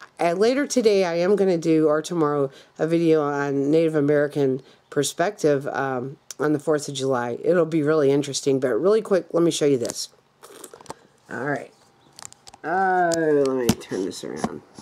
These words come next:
All right, this is from C B S News, and this is in the nineteen nineties. I'll leave the link. And it says,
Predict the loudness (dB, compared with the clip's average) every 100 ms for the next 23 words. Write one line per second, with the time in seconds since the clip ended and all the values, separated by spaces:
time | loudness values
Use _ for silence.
0 | -20 -20 -20 -20 -20 -8 -6 -6 -8 -14
1 | -12 -2 0 0 2 2 2 0 -4 0
2 | 2 4 4 2 2 -2 -8 -12 -16 -20
3 | _ _ _ -20 -20 -18 -2 2 4 2
4 | 2 2 2 2 2 2 4 2 0 -2
5 | -4 -2 -2 0 0 0 0 -2 -8 -20
6 | _ _ -6 -4 -2 -2 -2 0 0 -2
7 | -8 _ _ _ _ -20 -14 -6 -2 -2
8 | -2 0 -2 -2 0 2 2 0 -2 -8